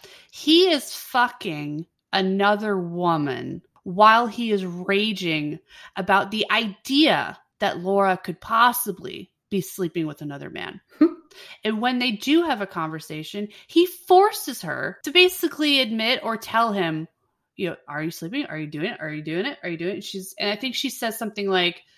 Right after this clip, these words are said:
Speaker 1: "I'm, I'm living with him, but we haven't done it yet."
Speaker 2: Yeah, she said, "Not
Speaker 1: Uh,
Speaker 2: yet. We've, we've slept together, but we haven't made love," or something stupid like that.
Speaker 1: Yeah, and I don't really, I, I don't
Speaker 2: So,
Speaker 1: understand
Speaker 2: does
Speaker 1: that
Speaker 2: that mean
Speaker 1: part,
Speaker 2: they just
Speaker 1: honestly.
Speaker 2: slept in the same bed, but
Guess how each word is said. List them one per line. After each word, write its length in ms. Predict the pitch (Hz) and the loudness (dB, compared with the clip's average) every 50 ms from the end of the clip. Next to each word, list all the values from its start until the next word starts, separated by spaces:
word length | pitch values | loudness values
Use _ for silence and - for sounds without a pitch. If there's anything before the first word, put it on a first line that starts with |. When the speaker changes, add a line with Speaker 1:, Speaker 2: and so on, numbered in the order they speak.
| _ _ - | _ _ 2
Speaker 1:
"I'm, 540 | 214 214 208 208 208 208 196 190 185 180 - - 196 | 4 4 6 4 4 2 0 -2 -4 -6 -8 -10 -10
I'm 180 | 190 190 190 | -6 -6 -4
living 320 | 190 202 233 247 269 277 254 | -4 -4 -4 -2 -2 -4 -4
with 100 | 254 247 | -4 -6
him, 220 | 240 240 233 220 | -6 -6 -4 -4
but 80 | 208 185 | -4 -4
we 100 | 180 185 | -4 -4
haven't 640 | 170 - 196 220 220 214 220 220 220 - - - - | -4 0 2 2 2 2 0 -4 -6 -8 -10 -12 -8
done 200 | - 214 202 208 | -4 -4 -2 -2
it 160 | 208 202 - - | -2 -4 -4 -4
yet." 260 | - 208 208 202 208 | -2 0 2 4 6
Speaker 2:
Yeah, 140 | 220 202 196 | 6 6 4
she 120 | 190 208 | 0 -4
said, 240 | - - 233 220 208 | 0 2 2 4 4
"Not 260 | 220 226 247 254 240 | 4 6 6 4 4
Speaker 1:
Uh, 60 | 233 | 4
Speaker 2:
yet. 380 | 240 226 220 220 220 220 220 214 | 4 4 6 4 4 2 0 -2
We've, 440 | 214 214 208 208 208 214 202 - - _ | -2 -2 0 0 0 0 -2 -4 -10 _
we've 280 | 214 220 214 202 185 - - _ - | 2 2 2 2 0 -6 -14 _ -8
slept 360 | - - - 247 240 240 - | -6 -2 0 0 0 0 2
together, 420 | - 226 220 208 202 196 202 196 196 | 2 2 4 4 2 2 0 0 0
but 220 | 190 202 190 - | 0 0 -2 0
we 120 | 185 202 196 | 0 0 0
haven't 420 | 180 - 190 175 190 190 - - 185 | 0 -2 -2 -2 -2 -4 -4 -4 -2
made 220 | 180 170 165 170 | -2 -2 -2 -2
love," 540 | 160 151 147 143 139 - - - - - - - | -4 -6 -4 -4 -4 -6 -8 -12 -16 -18 -14 -8
or 360 | 160 160 143 139 139 131 135 | -8 -6 -6 -6 -8 -8 -10
something 360 | - - 175 165 - 147 156 | -8 -8 -8 -8 -6 -8 -10
stupid 380 | 160 - - 170 170 - 147 - | -10 -8 -8 -8 -8 -8 -12 -14
like 140 | 147 - - - | -14 -18 -18 -18
that. 140 | - - | -12 -2
Speaker 1:
Yeah, 260 | 247 285 311 302 302 262 | 4 6 6 8 8 6
and 100 | 302 320 | 6 6
I 80 | 349 | 8
don't 200 | 359 370 349 311 | 8 8 6 6
really, 340 | 294 277 262 247 240 220 - | 2 0 0 0 -2 -2 -4
I, 300 | - 95 139 175 147 135 | -6 -8 -8 -6 -6 -6
I 100 | 262 247 | -6 -4
don't 80 | - 214 | -4 -2
Speaker 2:
So, 220 | - - 214 190 180 165 | 2 4 4 4 4 2
Speaker 1:
understand 240 | 175 - - - 220 | 0 -4 0 2 2
Speaker 2:
does 100 | 214 - | 4 6
Speaker 1:
that 140 | 220 220 226 | 4 4 6
Speaker 2:
that 40 | |
mean 120 | 220 226 220 | 6 6 6
Speaker 1:
part, 80 | 220 214 | 6 6
Speaker 2:
they 100 | 202 196 | 6 4
just 260 | 180 196 190 - - | 4 2 0 0 -2
Speaker 1:
honestly. 80 | 180 175 175 | 0 -2 0
Speaker 2:
slept 360 | 208 202 196 208 208 - - | 0 2 0 0 0 -2 -2
in 120 | 202 196 | -2 0
the 220 | 196 185 180 180 175 | 0 0 0 -2 -2
same 380 | 170 - - 196 185 170 165 | -4 0 0 0 2 0 -2
bed, 460 | 156 - 170 165 175 202 254 254 247 - | -2 0 0 2 2 2 0 0 0 0
but 420 | 190 170 156 151 151 156 160 - | 0 0 0 0 -2 -4 -6 -12